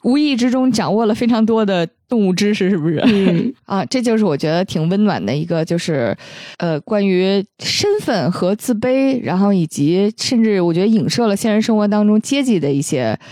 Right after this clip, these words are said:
Speaker 1: 故事吧。
Speaker 2: 嗯，接着说这个局里的甜蜜啊，其实真正在局里撒狗粮的并不是这两个人，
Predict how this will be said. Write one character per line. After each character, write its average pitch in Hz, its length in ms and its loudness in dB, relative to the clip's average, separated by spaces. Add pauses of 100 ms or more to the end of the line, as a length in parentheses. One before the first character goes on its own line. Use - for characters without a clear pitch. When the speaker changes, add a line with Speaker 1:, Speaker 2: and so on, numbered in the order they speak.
(480)
Speaker 1:
故 185 180 0
事 156 120 -2
吧。 92 240 -8 (160)
Speaker 2:
嗯， 202 260 0 (300)
接 320 220 0
着 202 120 -2
说 262 260 -2
这 240 100 0
个 180 60 0
局 170 220 -2
里 233 120 2
的 135 120 -2
甜 151 280 -4
蜜 226 240 2
啊， - 200 -6
其 196 360 -2
实 180 460 -2
真 262 180 0
正 247 160 0
在 170 160 -2
局 170 200 -2
里 196 100 0
撒 - 240 -6
狗 170 160 -4
粮 107 180 -2
的 180 80 0
并 220 220 0
不 147 100 -2
是 147 60 -2
这 151 140 -2
两 - 160 -6
个 - 80 -6
人， - 320 -8